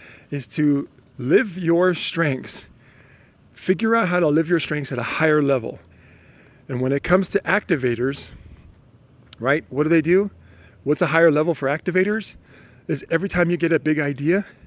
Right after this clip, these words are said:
call as many people as you can that can help you put that idea into action. And you do it a lot.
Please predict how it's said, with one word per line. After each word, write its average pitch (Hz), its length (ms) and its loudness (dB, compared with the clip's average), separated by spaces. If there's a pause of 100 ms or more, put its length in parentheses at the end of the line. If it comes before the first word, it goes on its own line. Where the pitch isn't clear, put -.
(160)
call 156 240 -2
as 147 140 -4
many 170 220 2
people 180 220 -2
as 151 120 0
you 160 80 -6
can 165 260 -4
that 156 100 -6
can 131 120 -2
help 131 220 -8
you 151 80 -4
put - 180 -6
that 147 140 -2
idea 135 360 -2
into 123 220 -4
action. 120 400 -10 (2000)
And 135 140 -2
you 135 100 -2
do 151 220 4
it 196 60 4
a 175 40 0
lot. 254 320 -2